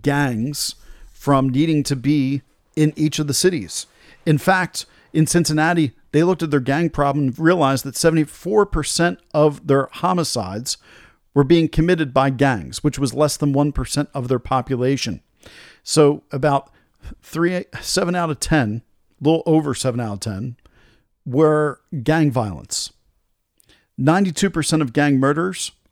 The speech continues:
are committed with guns. So gangs are actually responsible, depending where you are, between forty-eight percent and ninety percent, depending on which city you're in, of all violent crimes. So most gun crimes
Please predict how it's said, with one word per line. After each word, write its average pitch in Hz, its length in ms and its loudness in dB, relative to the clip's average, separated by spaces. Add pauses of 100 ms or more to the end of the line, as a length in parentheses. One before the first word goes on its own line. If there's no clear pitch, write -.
are 143 100 2
committed 147 340 0
with 135 140 -2
guns. 104 540 -2 (360)
So - 180 0
gangs 170 640 0
are 139 200 -2
actually 160 400 -4
responsible, - 800 -2 (560)
depending 156 320 0
where 175 120 4
you 190 160 0
are, 120 260 -2 (100)
between 143 300 2
forty-eight 196 500 -2
percent 151 420 -2 (180)
and 208 440 -2 (140)
ninety 190 540 0
percent, 208 580 -4 (100)
depending 135 320 -4
on 160 140 0
which 170 220 -2
city 214 240 -4
you're 117 180 -2
in, 117 200 -6 (520)
of 151 200 -2 (100)
all 180 260 0
violent 151 540 0
crimes. 107 720 -2 (800)
So 151 160 2
most 165 360 4
gun 196 200 0
crimes 135 440 0